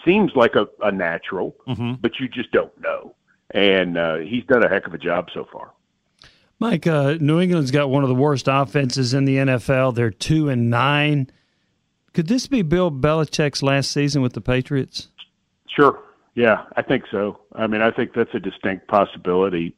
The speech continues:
Speaker 1: based on the fact that I think ownership got used to going to the A F C Championship every year,
Speaker 3: Mm-hmm.
Speaker 1: got used to going to Super Bowls. And, you know, you,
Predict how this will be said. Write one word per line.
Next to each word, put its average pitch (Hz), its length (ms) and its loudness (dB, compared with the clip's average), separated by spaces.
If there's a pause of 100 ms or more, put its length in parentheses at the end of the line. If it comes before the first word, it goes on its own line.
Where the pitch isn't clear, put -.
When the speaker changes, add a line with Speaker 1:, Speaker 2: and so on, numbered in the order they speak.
Speaker 1:
based 113 360 4
on 117 180 6
the 98 60 0
fact 98 540 2 (720)
that 117 340 4
I 110 120 4
think 117 260 -2
ownership 117 760 0 (540)
got 107 240 0
used 117 320 0
to 107 80 -8
going 110 340 2
to 101 80 -6
the 92 160 -4
A 90 180 0
F 82 60 -8 (100)
C 95 120 -8
Championship 95 760 -4
every 80 340 -2
year, 71 260 -18 (280)
Speaker 3:
Mm-hmm. 98 260 -14
Speaker 1:
got 107 220 4
used 117 300 2
to 113 60 -2
going 113 360 4
to 101 80 -4 (140)
Super 98 260 -4
Bowls. 71 640 -4
And, 80 300 -4 (440)
you 104 160 0
know, 90 100 2
you, 90 240 -2